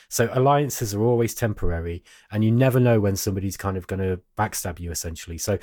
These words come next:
and I think that that game specifically encourages that kind of,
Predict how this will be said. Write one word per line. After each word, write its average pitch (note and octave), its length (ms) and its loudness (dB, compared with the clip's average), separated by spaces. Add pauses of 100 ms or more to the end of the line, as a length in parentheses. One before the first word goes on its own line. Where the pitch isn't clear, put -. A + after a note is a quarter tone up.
(240)
and A2 180 -2 (260)
I A#2 80 -2
think C3+ 220 2
that B2+ 240 4 (360)
that A#2+ 200 2
game A#2+ 260 4
specifically A2 1040 -2 (560)
encourages B2+ 720 4
that F#2+ 160 -4
kind G2 280 0
of, F#2 300 -2